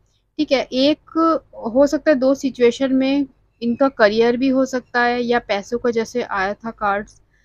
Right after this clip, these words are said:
ठीक है, pentacles का आया था, diamond card आया था, तो कहीं ना कहीं कुछ काम की वजह से ये person दूर हैं, जिसकी वजह से आप दोनों के relationship में problems आई, long distance relationship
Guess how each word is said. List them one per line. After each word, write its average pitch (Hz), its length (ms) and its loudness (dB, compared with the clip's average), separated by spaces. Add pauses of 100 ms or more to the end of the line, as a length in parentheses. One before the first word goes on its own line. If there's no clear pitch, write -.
(420)
ठीक 277 100 -2
है, 262 60 2
pentacles 226 640 -2
का 233 140 0
आया 208 160 2
था, 226 540 -4
diamond 208 380 -4
card 220 220 -2
आया 202 160 0
था, 262 280 -8 (300)
तो 277 60 -8
कहीं 269 300 4
ना 311 140 6
कहीं 302 380 2 (420)
कुछ 320 260 -2 (640)
काम 254 280 6
की 302 120 2
वजह 285 200 4
से 294 160 -2
ये 285 80 4
person 262 420 0
दूर 247 260 -4
हैं, 247 240 -4
जिसकी 240 300 -10
वजह 262 200 0
से 262 120 -4
आप 226 100 0
दोनों 240 220 0
के 262 140 -6
relationship 233 600 -6
में 247 100 -6
problems 226 540 -2
आई, 233 200 -2 (440)
long 262 260 4
distance 285 460 -4
relationship 240 540 -6